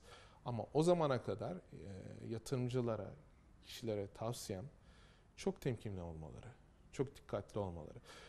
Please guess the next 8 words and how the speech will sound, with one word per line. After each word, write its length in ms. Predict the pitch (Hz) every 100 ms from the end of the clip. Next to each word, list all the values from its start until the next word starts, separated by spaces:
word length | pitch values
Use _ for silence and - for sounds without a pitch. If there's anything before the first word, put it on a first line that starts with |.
| - -
Rahmetli 420 | 131 131 143 143 143
babamın 300 | 107 110 143
çok 220 | - -
güzel 300 | 98 113 113
bir 60 |
sözü 300 | 98 101 95
vardı. 380 | 98 87 85 90 85 -
E, 260 | 98 90